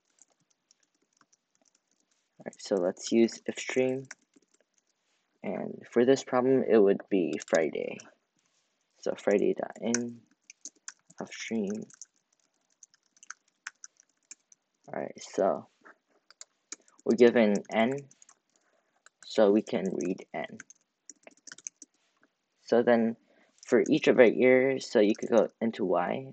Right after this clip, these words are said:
as an year. So y would be equal to nineteen hundred, so nineteen hundred. Y would be less than or equal to nineteen hundred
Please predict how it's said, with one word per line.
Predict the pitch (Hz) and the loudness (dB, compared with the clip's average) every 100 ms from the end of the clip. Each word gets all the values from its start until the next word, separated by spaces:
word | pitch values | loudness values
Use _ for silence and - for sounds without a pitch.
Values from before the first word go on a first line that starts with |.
| - | -8
as | 98 101 | -8 -6
an | 92 - | -8 -6
year. | - 98 123 - _ _ _ _ _ _ _ _ _ _ - | -2 0 -2 -6 _ _ _ _ _ _ _ _ _ _ -20
So | - 127 107 | -2 2 4
y | 104 110 123 | 6 6 4
would | 117 135 - | 4 2 2
be | 107 120 | -2 -2
equal | - 113 | -2 0
to | 107 - 104 95 - _ _ _ _ _ _ _ _ - | 0 0 0 0 -6 _ _ _ _ _ _ _ _ -4
nineteen | 110 82 92 - - - 104 90 95 208 - | -4 -2 -6 -14 -12 -2 0 0 -6 -8 -4
hundred, | 98 101 131 135 - _ _ | -2 0 0 -2 -8 _ _
so | - 82 | -12 -10
nineteen | 113 143 - - 180 202 _ _ _ _ - | -8 -10 -12 -12 -10 -12 _ _ _ _ -14
hundred. | - - 135 165 160 _ _ _ _ _ _ - | -12 -10 -12 -12 -16 _ _ _ _ _ _ -2
Y | 104 101 | 2 2
would | 107 110 | 4 2
be | - 104 | 2 -2
less | 107 120 - | -2 -8 -4
than | 135 | 0
or | 127 | 0
equal | 101 110 - | 0 -2 -2
to | 101 - 101 | -4 0 0
nineteen | 95 95 98 - 98 | 0 -2 -2 -4 -6
hundred | 104 95 110 | -4 -4 -2